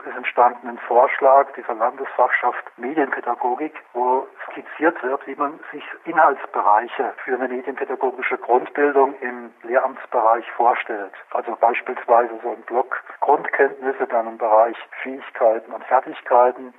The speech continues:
Bei den Grundkenntnissen stellt man sich vor, Grundkenntnisse bezüglich der ästhetischen, technischen, ethischen, gesellschaftlichen Bedeutung der Medien, der digitalen Medien, der Mediengeschichte, auch des deutschen Mediensystems,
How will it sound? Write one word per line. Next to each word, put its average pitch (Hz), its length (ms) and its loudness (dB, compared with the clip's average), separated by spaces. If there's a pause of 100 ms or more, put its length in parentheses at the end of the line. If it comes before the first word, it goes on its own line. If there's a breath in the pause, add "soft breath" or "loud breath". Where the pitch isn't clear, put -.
Bei 123 140 2
den 120 100 -10
Grundkenntnissen 127 920 -6
stellt 131 280 2
man 131 140 -8
sich 123 180 -12
vor, 117 220 4
Grundkenntnisse 127 720 -4
bezüglich - 580 -10
der 110 320 -2
ästhetischen, 131 680 -4
technischen, 131 640 -10
ethischen, 127 460 -12
gesellschaftlichen 120 800 -4
Bedeutung 151 600 -4
der 123 260 -2 (100)
Medien, 135 360 -6
der 123 100 -4
digitalen 123 540 -2
Medien, 123 300 -8
der 113 100 -12
Mediengeschichte, 117 800 -4
auch 113 100 4
des - 160 -12
deutschen 120 380 -8
Mediensystems, 120 800 -12